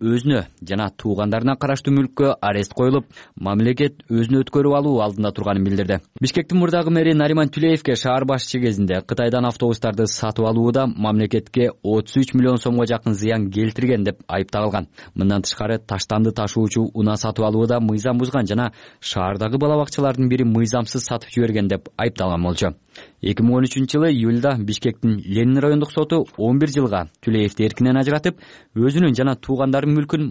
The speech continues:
мамлекеттин эсебине алуу чечимин чыгарган. Алардын арасында борбордогу караван соода борбору баш болгон жыйырмадан ашык кыймылсыз мүлк жана автоунаа бар.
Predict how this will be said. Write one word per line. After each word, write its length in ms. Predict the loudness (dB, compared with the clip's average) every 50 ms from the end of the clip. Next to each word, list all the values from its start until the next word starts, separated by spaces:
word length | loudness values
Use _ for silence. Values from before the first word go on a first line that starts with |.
| -2
мамлекеттин 540 | 0 2 2 2 2 2 -2 -4 0 0 0
эсебине 400 | 0 2 2 2 4 4 2 0 -2 -4
алуу 320 | -4 -2 0 0 2 0 0
чечимин 300 | 0 -2 0 0 0 0
чыгарган. 320 | 0 0 -2 -2 -2 -4 -6 _ -20 -20 -20 -20 -18 -10
Алардын 340 | -6 -4 -2 0 0 0 0
арасында 340 | 0 0 0 2 2 2 2
борбордогу 640 | 0 -2 -4 -2 -2 -2 -2 -2 -2 -2 -2 -2 -4
караван 480 | -4 -4 -4 -2 -2 0 0 -2 -4
соода 320 | -4 -4 -2 -2 0 0 0
борбору 400 | 0 0 0 0 0 0 0 0
баш 200 | -2 -2 -4 -4
болгон 320 | -2 -2 0 0 -2 -2 -4 -8 -18 -20 -20 -20 _ -14
жыйырмадан 640 | -10 -4 0 2 2 2 4 4 2 2 2 0 0
ашык 320 | 0 -2 -2 -4 -4 -4 -4
кыймылсыз 520 | -2 0 2 2 2 0 -2 -4 -4 0
мүлк 240 | 0 0 0 -2 -4
жана 300 | -4 -2 -2 -2 -2 -4 -6 -10 -20 -20 -20 _
автоунаа 500 | -6 -6 -6 -2 0 0 0 2 0 0
бар. 180 | 0 -2 -4 -6